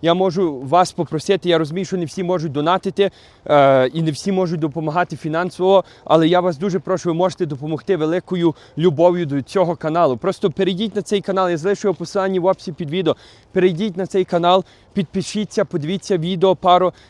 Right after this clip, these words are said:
і підтримайте хоч таким чином, е, цей канал і цю організацію, і цю, цих людей добрих, які, е, м, повз всі труднощі роблять все можливе, щоб тваринок, е, підтримувати зараз.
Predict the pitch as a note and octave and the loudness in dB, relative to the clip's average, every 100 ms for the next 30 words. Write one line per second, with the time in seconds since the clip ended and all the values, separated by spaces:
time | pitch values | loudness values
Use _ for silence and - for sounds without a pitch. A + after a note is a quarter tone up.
0 | - E3 - E3 F#3+ G3 F#3 - F#3 F#3+ | -8 -6 -6 -6 0 0 0 -2 -4 -4
1 | E3 - - E3 G3 F3 - F#3 F#3 E3+ | -6 -8 -8 0 0 0 0 0 0 -2
2 | A2+ C#3 C3 - F#3+ F3 F3 E3+ F3+ D3+ | -2 -2 -2 0 -2 0 -4 -2 -2 -2
3 | F#3 F3 D#3 D3+ C#3 F3 - F3+ F3 C#3+ | -2 -2 -2 -4 -2 -2 -2 -6 -4 -4
4 | D3+ C3+ B2 - F#3+ D#3+ - _ - G3 | -2 -4 -4 -2 0 0 -2 _ 0 0
5 | D#3+ D#3 F3+ F3+ D#3+ D#3+ F3 F3 - F#3 | 0 0 0 2 0 -2 -4 -6 -6 -6
6 | - _ _ - D3+ C#3 B2+ B2+ - B2 | -6 _ _ -4 0 2 0 -2 -8 -14
7 | A#2 D3+ D3 - _ _ - G3+ G3 D3 | -14 -12 -14 -14 _ _ 4 6 6 4
8 | - _ _ _ _ _ - - G#3+ G#3+ | -10 _ _ _ _ _ -20 -8 -4 -4
9 | F#3+ A3 F3 F3+ - G3 D#3 F3+ F#3 E3 | -2 -4 -2 -4 -2 0 2 2 0 -4
10 | - F#3 E3+ D#3 F#3+ E3+ D#3 - D#3+ F3 | 0 0 0 0 0 -2 -8 -4 -2 -2
11 | F3+ - E3 C3+ A#2 D#3 - F3 D3+ B2 | -4 -4 -2 -2 -4 -8 -4 -2 0 -2
12 | A#2+ A#2+ C#3 G2+ - | -4 0 0 0 -8